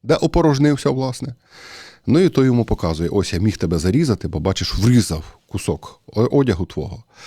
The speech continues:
Але я не зарізав. Чому? Бо ти Божий помазанець". І в цій історії, е, такій, е, натуралістичній, де описується ці, е, процес дефікації, е,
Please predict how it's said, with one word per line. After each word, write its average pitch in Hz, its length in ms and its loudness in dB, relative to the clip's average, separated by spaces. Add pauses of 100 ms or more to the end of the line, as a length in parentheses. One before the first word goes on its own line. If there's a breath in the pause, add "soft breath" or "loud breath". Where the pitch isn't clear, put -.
(240 loud breath)
Але 107 200 2
я 117 160 4
не 120 120 6
зарізав. 98 540 2 (300)
Чому? 139 420 0 (100)
Бо 95 400 0
ти 107 100 0
Божий 90 280 2
помазанець". 73 640 -6 (960 loud breath)
І 147 60 2
в 123 60 0
цій - 140 -2
історії, 208 720 4
е, 98 280 4
такій, 131 540 2
е, 107 80 4 (300)
натуралістичній, 127 1120 2
де 85 200 0
описується 85 800 -2
ці, - 280 -8 (640 loud breath)
е, - 40 -6 (840)
процес 101 380 0
дефікації, 87 920 -2 (420 loud breath)
е, 92 300 -2